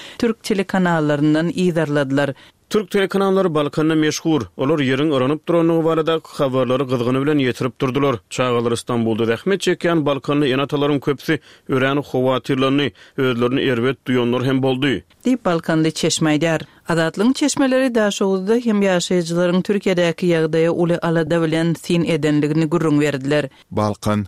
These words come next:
Speaker 3: we Daşowuz vilayatlarynda Türk döwletinde garandaşlary bolan raýatlar panikada bolup, köçelere aýlanyp,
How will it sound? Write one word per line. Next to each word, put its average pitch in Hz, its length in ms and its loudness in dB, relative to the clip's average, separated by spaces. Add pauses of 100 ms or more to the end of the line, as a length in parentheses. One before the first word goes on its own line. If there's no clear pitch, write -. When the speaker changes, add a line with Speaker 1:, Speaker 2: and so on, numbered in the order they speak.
Speaker 3:
we 101 200 -2
Daşowuz 120 420 0
vilayatlarynda 123 840 0 (260)
Türk - 240 -6
döwletinde 123 560 0
garandaşlary 107 680 -2
bolan 139 220 0
raýatlar 123 520 -2
panikada 117 720 -2
bolup, 139 260 -2 (120)
köçelere 110 440 -2
aýlanyp, 127 460 0